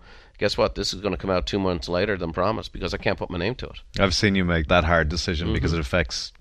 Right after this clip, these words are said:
Speaker 2: expectations
Speaker 1: Yep.
Speaker 2: and deadlines and so on.
Speaker 1: Yep.
Speaker 2: What one talent or gift do you wish you had?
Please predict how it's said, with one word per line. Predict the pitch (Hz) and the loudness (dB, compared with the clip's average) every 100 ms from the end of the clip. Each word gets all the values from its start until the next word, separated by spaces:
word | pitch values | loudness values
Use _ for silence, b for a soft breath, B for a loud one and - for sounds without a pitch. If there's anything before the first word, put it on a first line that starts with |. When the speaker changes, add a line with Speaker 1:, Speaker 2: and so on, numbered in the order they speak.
| - - | -16 -4
Speaker 2:
expectations | - - 90 - 82 90 85 82 | -2 0 0 2 0 0 0 2
Speaker 1:
Yep. | 180 | 4
Speaker 2:
and | 87 85 | 4 2
deadlines | 85 82 | 0 -2
and | 78 | -4
so | 76 | -2
on. | 113 | 0
Speaker 1:
Yep. | 175 b b b b b b - | 0 b b b b b b 2
Speaker 2:
What | 175 | 4
one | 156 147 | 6 4
talent | - - 123 107 98 | 2 2 4 4 2
or | |
gift | 87 95 - - b b b b - - - | 2 0 0 -6 b b b b -20 -20 -4
do | 87 | 0
you | 82 | 2
wish | 82 - | 2 0
you | 76 | 0
had? | 76 69 | 0 -2